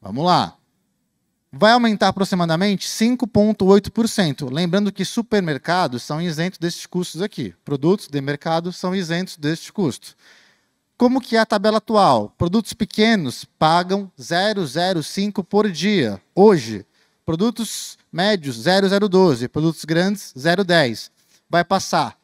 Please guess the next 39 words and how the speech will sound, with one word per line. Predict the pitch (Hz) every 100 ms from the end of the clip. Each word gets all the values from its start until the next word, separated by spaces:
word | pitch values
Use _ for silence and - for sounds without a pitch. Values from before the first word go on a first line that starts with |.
| _ -
pra | 165
zero | 160 185 196
zero | 180 180 170
cinco | 175 160 160
três, | 196 202 233
zero | 139 160 170 139
zero | 147 147
um | 151
dois | 151 165 -
três | 185 208 - _ _ _
e | - 190
zero | 139 180 190 214 - _ _ _ _ -
um | 220 269 254 _ _ _ _ -
zero | 120 185 208 196
sete | - 156 135
sete. | - 147 113 - - _ -
Números | 180 214 185
bem | 196 233
quebrados, | 247 190 170 139 113 107
tá? | 147 160 _ _ _ -
No | 262
final | 240 226
do | 180
mês, | 175 208 196 147
a | 170
mudança | 196 180 214 226
não | 220 226
é | 240
tão | _ 240 254 277 294 277
gigante. | 277 196 196 180 123 - - _ _
Então, | - 190
hoje, | 190 247 247 160
se | - 202
o |
produto | 196 220 226
fica | 226 190
lá | 170 160 -
um | 220 254
mês, | 196 226 175 -